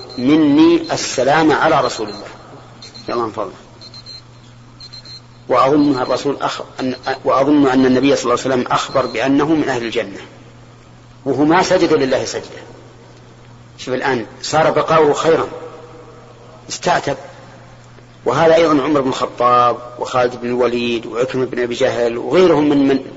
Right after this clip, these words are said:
ممن نابذوا الدعوة وبقوا استعتبوا. فأنت لا تتمنى الموت،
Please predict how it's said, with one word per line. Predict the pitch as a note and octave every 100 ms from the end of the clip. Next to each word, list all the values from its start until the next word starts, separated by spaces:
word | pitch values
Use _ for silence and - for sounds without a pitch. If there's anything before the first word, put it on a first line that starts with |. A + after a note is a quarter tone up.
| - - C3+
ممن | C#3+ C3+ C3+
نابذوا | E3+ D#3
الدعوة | C#3 D#3+ D#3+ F#3 F3+ - - - - - - - - - -
وبقوا | C#3 E3 E3+ F3+ F#3
استعتبوا. | F3 - F#3 D3 C#3 D#3+ - - - - - - - - - - - - - C3+
فأنت | C#3+ D#3+ C#3
لا | D3+ D#3+
تتمنى | - C3+ C3+ B2+
الموت، | A2 G2